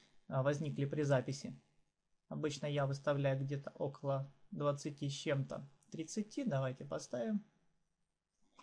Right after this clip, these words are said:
И после этого нам необходимо нажать кнопочку использования ручного выбора шума. А, как видим, у нас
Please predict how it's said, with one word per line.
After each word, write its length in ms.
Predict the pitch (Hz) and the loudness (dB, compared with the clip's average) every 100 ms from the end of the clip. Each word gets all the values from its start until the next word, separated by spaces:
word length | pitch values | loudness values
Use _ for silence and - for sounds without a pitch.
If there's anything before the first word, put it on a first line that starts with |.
| - _ | -20 _
И 160 | 220 240 - | -2 -2 -4
после 280 | 143 - 175 | -4 2 2
этого 260 | 196 147 | 4 2
нам 240 | 143 139 135 | 4 2 2
необходимо 500 | 139 - 147 139 135 | 0 -2 0 2 2
нажать 320 | 139 156 - | 4 2 0
кнопочку 520 | 214 247 220 - 214 | 0 2 0 -2 -4
использования 880 | 143 139 - 190 185 185 180 175 147 | -4 -4 0 0 2 -2 0 0 -2
ручного 580 | - 147 139 160 160 156 | 0 0 0 0 2 0
выбора 420 | - 139 135 131 143 | 0 2 4 4 4
шума. 460 | - 147 139 139 - _ _ _ _ _ _ _ | 0 -2 -2 -6 -16 _ _ _ _ _ _ _
А, 200 | - 135 | -2 0
как 200 | 135 170 | 2 -2
видим, 340 | 185 160 139 127 | 0 2 2 2
у 80 | 156 | 0
нас 440 | 160 139 - - | 2 2 0 -12